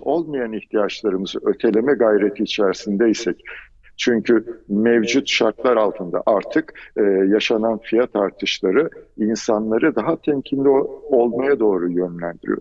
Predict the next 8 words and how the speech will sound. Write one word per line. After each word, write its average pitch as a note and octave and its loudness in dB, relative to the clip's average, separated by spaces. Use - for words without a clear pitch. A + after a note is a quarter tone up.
Devletin D3+ 2
de E3 2
aynı C3+ 2
şekilde A2 -2
davranmış F#2+ -2
olması - -6
lazım. - -4
Transfer D3 2